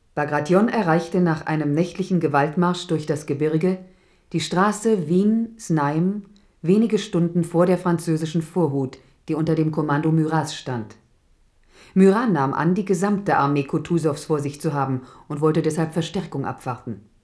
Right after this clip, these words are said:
Um den Gegner aber nicht entkommen zu lassen, bot er,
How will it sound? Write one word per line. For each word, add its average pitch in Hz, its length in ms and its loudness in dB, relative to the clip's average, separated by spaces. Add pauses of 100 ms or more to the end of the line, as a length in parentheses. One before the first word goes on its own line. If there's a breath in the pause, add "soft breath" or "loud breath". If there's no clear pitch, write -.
(200)
Um 185 180 4
den 190 180 4
Gegner 220 380 0
aber 196 220 0
nicht 202 240 -4
entkommen 175 500 0
zu 147 180 -4
lassen, 143 400 0
bot 190 300 -2
er, 202 240 0